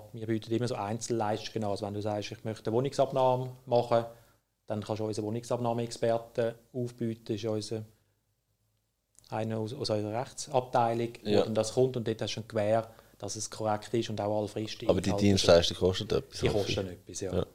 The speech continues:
Speaker 1: Also das,
Speaker 2: okay.
Speaker 1: ich sag mal so, eine Wohnungsabnahme geht normalerweise irgendwo so, äh, eineinhalb bis zwei Stunden. Das kostet drei bis vierhundert Franken. Also ich sag,
Speaker 2: Ja, du bist
Speaker 1: äh,
Speaker 2: einfach auf der sicheren
Speaker 1: ja.
Speaker 2: Seite, oder?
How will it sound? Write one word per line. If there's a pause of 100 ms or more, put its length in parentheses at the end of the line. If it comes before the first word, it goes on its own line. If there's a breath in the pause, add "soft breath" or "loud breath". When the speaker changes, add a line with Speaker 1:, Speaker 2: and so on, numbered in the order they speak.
(120)
Speaker 1:
Also
das,
Speaker 2:
okay.
Speaker 1:
ich
sag
mal
so,
eine
Wohnungsabnahme
geht
normalerweise
irgendwo
so,
äh, (460 soft breath)
eineinhalb
bis
zwei
Stunden. (460)
Das
kostet
drei
bis
vierhundert
Franken.
Also
ich
sag,
Speaker 2:
Ja, (460 soft breath)
du
bist
Speaker 1:
äh,
Speaker 2:
einfach
auf
der
sicheren
Speaker 1:
ja.
Speaker 2:
Seite,
oder?